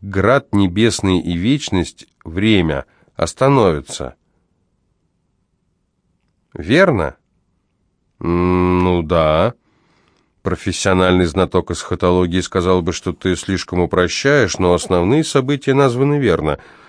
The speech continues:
Подробности приведены в Откровениях, точнее, в Откровении святого Иоанна Богослова. Многим пророкам были ниспосланы видения о конце света, но только святой Иоанн изложил эту историю связно,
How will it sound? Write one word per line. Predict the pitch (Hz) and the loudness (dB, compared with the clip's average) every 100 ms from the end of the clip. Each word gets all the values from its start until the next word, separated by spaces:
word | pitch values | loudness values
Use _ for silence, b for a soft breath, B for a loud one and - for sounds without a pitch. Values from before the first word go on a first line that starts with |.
| B B | B B
Подробности | - 82 92 165 147 - - | -2 0 4 2 2 -4 -6
приведены | 85 87 87 82 87 85 92 139 147 - B B B B | -4 -2 -2 0 0 2 4 4 2 -2 B B B B
в | 98 | -2
Откровениях, | 107 - 98 92 92 135 151 139 117 | -2 0 2 2 2 2 4 2 2
точнее, | - 95 - - 90 87 85 82 80 | -2 -4 -4 0 2 4 4 4 2
в | 82 | 0
Откровении | - 87 85 85 82 82 | -2 0 2 0 0 -2
святого | - 87 85 80 80 | -4 -6 -2 0 2
Иоанна | 80 80 78 76 | 2 2 0 -2
Богослова. | 73 82 90 - 92 78 73 B B B B B - | -4 0 0 0 -2 0 -2 B B B B B -8
Многим | 95 120 202 196 202 | 0 4 4 2 0
пророкам | 151 143 165 202 180 175 151 123 98 | 2 4 4 4 4 6 6 6 4
были | 101 95 | 4 4
ниспосланы | 95 92 - 90 82 85 80 | 4 2 0 -4 -2 -2 -2
видения | 80 87 78 78 76 76 | -2 -4 -4 -4 -4 -4
о | |
конце | - 87 - 87 | -2 -2 -2 -4
света, | - 135 170 92 | -2 -2 -2 -2
но | 82 80 | 0 0
только | - 104 - | 0 -4 -4
святой | 90 104 101 107 98 | -4 -4 2 4 4
Иоанн | 107 135 110 80 76 | 4 4 4 2 0
изложил | 78 87 76 80 | 2 2 2 -2
эту | 76 90 | -2 -2
историю | 85 - 98 85 | -2 0 0 0
связно, | 80 - 113 98 76 76 | -2 0 2 2 0 -4